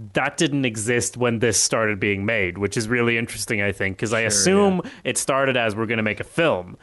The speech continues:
Speaker 1: you know, sell it to film festivals or whatever. And then probably because the story is so big, and I think this happens with a lot of documentaries, you're like, "What's the focus here? What are we going with?" And eventually they must have gotten Netflix on board,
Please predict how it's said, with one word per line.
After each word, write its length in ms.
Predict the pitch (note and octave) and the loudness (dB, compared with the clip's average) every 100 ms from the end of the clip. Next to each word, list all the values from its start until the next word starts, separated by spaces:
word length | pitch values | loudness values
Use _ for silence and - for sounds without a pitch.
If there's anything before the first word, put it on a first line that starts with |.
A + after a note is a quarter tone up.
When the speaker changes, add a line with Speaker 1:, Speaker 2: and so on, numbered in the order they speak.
| _ | _
Speaker 1:
you 140 | - A2+ | -4 -2
know, 240 | G2+ G2 | 0 0
sell 320 | G#2 - A2 | -2 -2 0
it 100 | G#2 - | 0 -4
to 60 | |
film 220 | G2 C3 | -2 -2
festivals 500 | C3 G2+ - G2 F#2 | 0 -2 -4 -8 -10
or 80 | F#2 | -8
whatever. 460 | F2+ G2+ G2+ F2+ F2 - - - | -4 -2 -2 -2 -4 -8 -14 -6
And 160 | A2 | -2
then 400 | A2 C3+ B2+ G#2+ G2+ | 0 0 0 -2 -4
probably 480 | - C3+ G3 E3 D#3 | 0 2 4 4 2
because 460 | C3+ A#2 C#3 B2+ A#2 | 2 0 0 0 0
the 100 | A#2+ | -4
story 560 | - C3 C3 A#2+ A#2+ | 0 2 2 2 2
is 160 | A2+ G#2 | 0 -2
so 420 | - C3+ B2+ C#3 | -2 0 2 2
big, 500 | A#2+ B2+ B2 G2 G2 - - | 0 0 0 -2 -6 -12 -6
and 80 | |
I 60 | A#2 | -2
think 160 | A2+ B2 | -2 -2
this 140 | A#2+ | 0
happens 280 | C3+ A#2 G#2+ | 0 0 -2
with 120 | G#2 | -2
a 20 | |
lot 220 | G2+ B2 | 0 2
of 80 | C3 | 2
documentaries, 720 | G2+ F#2+ A2 G#2 G2+ G2+ G2 | 0 -2 -4 -6 -4 -4 -4
you're 100 | G#2+ | -2
like, 300 | G#2+ G2+ G2+ - - - | 0 0 -2 -8 -20 -14
"What's 320 | A#2 F3 G3 | -2 0 0
the 100 | - | 0
focus 440 | - C#3+ E3+ D3 A2+ | 0 0 2 0 0
here? 160 | F#2 | 0
What 160 | G2+ D#3+ | 2 2
are 40 | |
we 100 | F3 | 2
going 340 | B2+ C3+ D3+ G2+ | 2 2 2 0
with?" 160 | F#2 | -4
And 140 | G#2 A#2 | -4 -2
eventually 360 | B2+ A#2+ C3 | -2 0 -2
they 360 | A#2 A2 G#2+ G2+ - _ _ - | 0 0 0 -2 -8 _ _ -12
must 380 | C#3+ B2+ B2+ A#2+ | -4 0 0 0
have 140 | A#2 | -4
gotten 320 | G#2+ A2+ A2 G2+ | 0 0 0 0
Netflix 420 | B2+ - A2 - | -2 0 0 2
on 140 | G#2+ F#2+ | 0 0
board, 360 | G2 G2 C3 | 0 0 -2